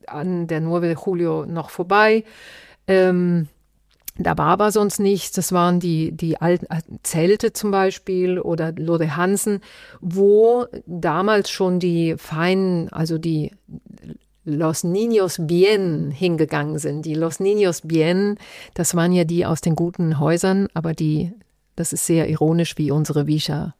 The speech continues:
Villa Miseria ist ja auch ironisch gesagt, die Villas. Ähm, das sind die, die Ra-, die, die Randalierer gewesen aus der feinen Gesellschaft, die sich da, gibt einen sehr schönen Film, ähm, Los Muchachos de Antes no usaban gomina. Da wird es sehr,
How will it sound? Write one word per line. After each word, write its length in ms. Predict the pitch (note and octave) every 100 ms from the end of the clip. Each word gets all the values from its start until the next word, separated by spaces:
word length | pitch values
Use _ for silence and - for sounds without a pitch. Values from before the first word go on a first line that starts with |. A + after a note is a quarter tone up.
| _
Villa 580 | F3+ E3 D3+ D3 C#3 D3 - -
Miseria 640 | E3+ - D#3 D#3+ E3 D#3+
ist 180 | D#3+ -
ja 120 | D3+
auch 160 | D#3
ironisch 440 | - D3 D3+ D3 -
gesagt, 440 | D3+ C#3+ C#3+ D3+
die 100 | D#3+
Villas. 500 | D#3 D#3+ D3+ C#3+ - - - - - - _ -
Ähm, 580 | F3+ E3 D#3+ D#3 D#3
das 200 | D3 D3+
sind 260 | - D#3+ E3 -
die, 520 | - E3+ D#3 C#3+ C#3 -
die 100 | D3
Ra-, 160 | C3+ - - - - D3
die, 220 | D3+ G#2
die 140 | - D3+
Randalierer 640 | C#3 C#3 B2+ D#3+ G3+ E3+
gewesen 380 | D3 D3 C#3+ C3+
aus 120 | C3+
der 120 | C3+
feinen 280 | - C#3+ C#3+
Gesellschaft, 560 | C3+ C#3+ C#3 - - C#3+
die 80 |
sich 220 | C#3 D3 -
da, 340 | C#3+ C#3 D#3 - - -
gibt 200 | - -
einen 60 | G3+
sehr 180 | G#3 G3
schönen 280 | F#3+ F3
Film, 560 | E3 G3 F#3 F#3 F3+ F3 -
ähm, 680 | E3 D#3 D3+ D3+ D3+ D3 D3+ _ _ _ _ _ _ - - E3+ D#3+ -
Los 300 | E3 D#3+ D#3+
Muchachos 500 | F3 F#3 E3+ F3+ -
de 120 | D#3+
Antes 340 | D#3 D#3+ E3
no 160 | E3 D3+
usaban 460 | D3 - D3 D3 D3
gomina. 540 | D3 D#3 E3 D3 C#3+
Da 140 | D3+ D3+
wird 140 | D#3+
es 140 | E3+ -
sehr, 380 | D#3 D3+ C#3+